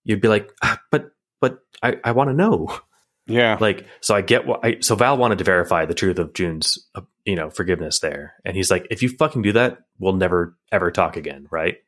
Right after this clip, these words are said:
Speaker 2: Oh, God, that is, that is a really hard ultimatum. I don't know if I would be willing to to do that. Like, if I had Val's powers, I don't know if I would even be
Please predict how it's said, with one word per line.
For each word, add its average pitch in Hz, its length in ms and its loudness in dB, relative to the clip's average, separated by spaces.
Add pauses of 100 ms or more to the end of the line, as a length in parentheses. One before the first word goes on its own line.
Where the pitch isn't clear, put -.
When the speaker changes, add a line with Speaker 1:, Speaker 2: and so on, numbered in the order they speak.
(440)
Speaker 2:
Oh, - 360 -10
God, 85 320 -8
that 113 160 2
is, - 280 -4 (380)
that 120 320 0
is 104 220 -2
a 95 160 0 (280)
really 104 460 2
hard 95 240 2
ultimatum. 90 480 -2
I 95 80 2
don't 98 120 0
know 95 100 0
if - 100 -4
I 95 140 2
would 92 260 -2 (580)
be 104 160 0
willing 95 580 2
to 87 420 -4 (680)
to 107 180 -2
do 98 260 -2
that. 80 220 0
Like, 92 180 -2
if - 140 -8
I 104 120 2
had 101 180 0
Val's 98 320 2
powers, 101 380 2
I 101 100 0
don't 113 100 2
know 110 80 2
if 104 80 0
I 104 80 4
would 101 140 0
even 101 320 -4
be 98 420 0